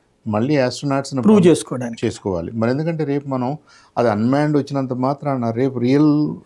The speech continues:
Speaker 1: ఆస్ట్రోనాట్స్‌ని పెడితే మళ్ళీ ఎట్ట ఏదైనా జరిగిందనుకోండి, రిస్క్ కదా.
Speaker 2: Hmm.
Speaker 1: కాబట్టి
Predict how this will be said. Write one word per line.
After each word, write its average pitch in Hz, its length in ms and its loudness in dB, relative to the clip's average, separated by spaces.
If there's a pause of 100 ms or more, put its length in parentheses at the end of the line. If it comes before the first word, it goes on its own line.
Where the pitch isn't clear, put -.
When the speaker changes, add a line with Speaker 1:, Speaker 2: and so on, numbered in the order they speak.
(500)
Speaker 1:
ఆస్ట్రోనాట్స్‌ని 135 600 -2
పెడితే 113 480 -2
మళ్ళీ 123 280 0
ఎట్ట 131 140 -4
ఏదైనా 139 260 0
జరిగిందనుకోండి, 123 760 -2 (100)
రిస్క్ 110 280 -4
కదా. 143 160 -4 (280)
Speaker 2:
Hmm. 147 180 2 (580)
Speaker 1:
కాబట్టి 147 640 -2